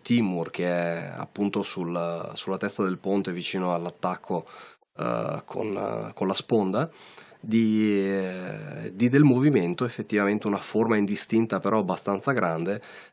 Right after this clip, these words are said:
eh, che si muove nella, nella vostra direzione. Non riuscite da qui, eh, senza, senza, come dire, eh,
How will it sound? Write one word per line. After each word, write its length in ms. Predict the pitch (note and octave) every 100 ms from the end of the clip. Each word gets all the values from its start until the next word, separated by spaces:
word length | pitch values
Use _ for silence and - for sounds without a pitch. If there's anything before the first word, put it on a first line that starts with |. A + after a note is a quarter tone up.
| -
eh, 360 | A2 A2 G#2
che 120 | - A#2+
si 160 | -
muove 360 | G#2 F#2 F#2+ G2+
nella, 540 | F#2 F#2 F2 E2+ F2 - -
nella 240 | G2+ G#2
vostra 360 | F#2 F#2 - G2+
direzione. 640 | F#2 F#2 - F2 E2+ E2+ - - - - -
Non 560 | A#2+ A#2+ C3 C3 C#3+ B2+
riuscite 640 | B2+ - - D3+ D3+ G#2
da 200 | G#2 G#2
qui, 440 | - G2+ F#2+ D3+ - -
eh, 180 | G#2 G2+
senza, 840 | - G2 F#2+ G2+ F2+ F2 F2 -
senza, 360 | - G2+ F#2 G2
come 200 | F2+ F2
dire, 380 | E2+ F#2 F2+ E2 - -
eh, 100 | -